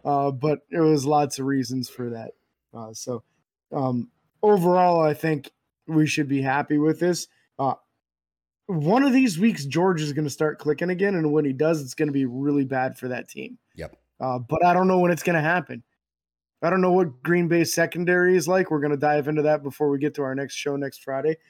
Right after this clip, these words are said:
Speaker 1: Uh, no reason to get into that right now or anything. Uh, but hopefully there's some weaknesses going on there, and George can start getting more targets. Uh, let's switch over to the D-, actually, let's go offensive line a little bit.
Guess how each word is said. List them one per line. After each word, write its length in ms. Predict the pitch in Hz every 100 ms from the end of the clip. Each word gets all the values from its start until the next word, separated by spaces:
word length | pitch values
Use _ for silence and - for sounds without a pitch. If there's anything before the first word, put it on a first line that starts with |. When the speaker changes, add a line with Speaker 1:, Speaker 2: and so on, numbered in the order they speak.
| _ _
Speaker 1:
Uh, 240 | 135 131 127 - -
no 160 | 147
reason 380 | 143 143 147 135
to 60 | 135
get 160 | 143
into 180 | 143 139
that 180 | 135 131
right 220 | 135 135
now 220 | 131 139 139
or 160 | 131
anything. 460 | 127 131 127 135 139 _ _ _ -
Uh, 260 | 135 135
but 420 | 131 123 151 156 _ _ _ _ _ _ _ _ _ _ -
hopefully 960 | - - 180 220 - - 202 208 214 226
there's 300 | 170 160 147
some 200 | 156 147
weaknesses 580 | 156 170 175 170 185 170
going 360 | 190 185 190
on 240 | 185 190 196
there, 300 | 202 226 233 - _ _
and 320 | 156 143 139
George 340 | 131 147 139 -
can 140 | 139
start 260 | - 139 127
getting 420 | 135 131 127 -
more 300 | 139 139 127
targets. 580 | 123 123 123 120 117 - - _ _ _ -
Uh, 240 | 143 143
let's 240 | 147 196 -
switch 240 | 262 185
over 260 | 226 196 202
to 80 |
the 100 | 175
D-, 240 | 156 143 247
actually, 520 | 185 190 - 202 -
let's 220 | 254 247
go 260 | - 233 202
offensive 440 | 208 - 190 156
line 280 | 160 165 156
a 60 | 139
little 200 | 131 127
bit. 260 | 123 117